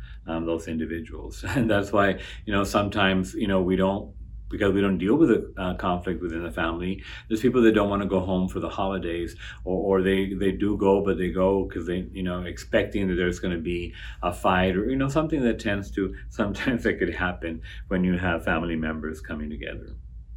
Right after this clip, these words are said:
Um, a strong family is not one that doesn't have conflict.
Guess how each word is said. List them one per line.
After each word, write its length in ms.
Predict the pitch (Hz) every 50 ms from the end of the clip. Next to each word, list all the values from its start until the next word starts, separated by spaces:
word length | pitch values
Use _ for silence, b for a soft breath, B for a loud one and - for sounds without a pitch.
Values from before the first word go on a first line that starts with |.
| - - - - - - - - - - - - B B B B B B B B B
Um, 160 | 107 110 117
a 80 | 117 113
strong 340 | 113 - 165 170 202 214 196
family 360 | - 113 104 95 98 95 95
is 120 | 90 -
not 240 | - 95 92 90 85
one 240 | 85 87 87 87 87
that 240 | 82 82 78 - - - - -
doesn't 340 | - 104 95 95 - 101 87
have 220 | - 87 76 -
conflict. 840 | - - - 76 69 - - - - - - - - - - -